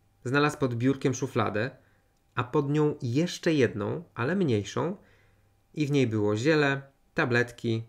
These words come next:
proszki i pieniądze. Nic nie wziął, bo brat pewnie by go zabił, ale tak się tylko mówi, najwyżej by go porządnie obił. Chociaż z dealerami nigdy nic nie wiadomo.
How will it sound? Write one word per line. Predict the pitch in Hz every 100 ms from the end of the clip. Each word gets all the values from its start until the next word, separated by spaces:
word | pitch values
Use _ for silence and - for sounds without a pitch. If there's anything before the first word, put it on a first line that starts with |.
| _
proszki | 123 117 - - 113 110 - _ -
i | 117
pieniądze. | 127 139 123 101 98 104 _ _ _ _ _ _ _ _ _ _ _ _ _
Nic | 156 175 -
nie | 131
wziął, | 101 107 127 139 _ _ _ _ -
bo | 120
brat | 131 131
pewnie | 131 127 120
by | 117
go | 123
zabił, | 117 107 110 143 - _ _ _ _ _ _ _ 160
ale | 170
tak | 180 175
się | 175
tylko | 170 170 160
mówi, | 160 143 110
najwyżej | 107 110 120
by | 117
go | 117
porządnie | 117 123 123 117 117
obił. | 120 110 107 110 - _ _ _ _ _ _
Chociaż | - 180 147 117
z | 107
dealerami | 117 117 117 113
nigdy | 110 104 107
nic | 101
nie | 107
wiadomo. | 101 98 95